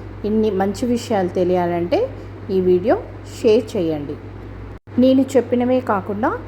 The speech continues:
మీకు జీరా గురించి ఇంకేమైనా కొత్త విషయాలు తెలిస్తే తప్పకుండా నాకు తెలియచేయండి. అతి తొందరలో ఇంకొక మంచి వీడియోతో మీ ముందుకు వస్తాను.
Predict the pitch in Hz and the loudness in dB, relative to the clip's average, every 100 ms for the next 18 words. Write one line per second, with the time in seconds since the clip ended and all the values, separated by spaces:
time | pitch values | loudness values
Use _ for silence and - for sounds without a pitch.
0 | - - - 220 233 269 - 311 - - | -14 -14 -4 2 4 4 2 -2 -2 -10
1 | 185 214 214 226 208 202 202 196 208 190 | -6 0 4 4 2 0 -4 -4 -6 -8
2 | - - - - - 220 208 196 190 190 | -12 -18 -16 -12 -4 -2 2 2 2 0
3 | 190 208 190 220 233 - 208 180 165 170 | 0 -2 2 2 2 0 -2 -2 -2 -2
4 | 170 - 277 440 - - - - - 202 | -4 -4 -2 -4 -6 -14 -14 -12 -2 -2
5 | - - 240 220 214 254 233 185 - 196 | 0 -2 2 2 2 2 0 -2 0 2
6 | 202 208 220 180 165 156 156 - - - | 2 2 0 0 0 -2 -8 -12 -14 -16
7 | - - - - - - - - 208 233 | -16 -16 -16 -16 -12 -12 -8 -2 0 0
8 | 208 214 202 208 208 311 571 - - - | 2 2 2 0 4 2 2 -2 -14 -14
9 | - - 226 220 202 - - 220 220 247 | -14 -2 0 2 0 -2 -4 0 4 2
10 | - 247 214 190 190 185 277 440 - - | 2 0 2 4 2 2 0 -2 -8 -10
11 | 214 202 196 185 180 170 - 165 151 | -4 -2 0 0 0 -2 -4 -6 -6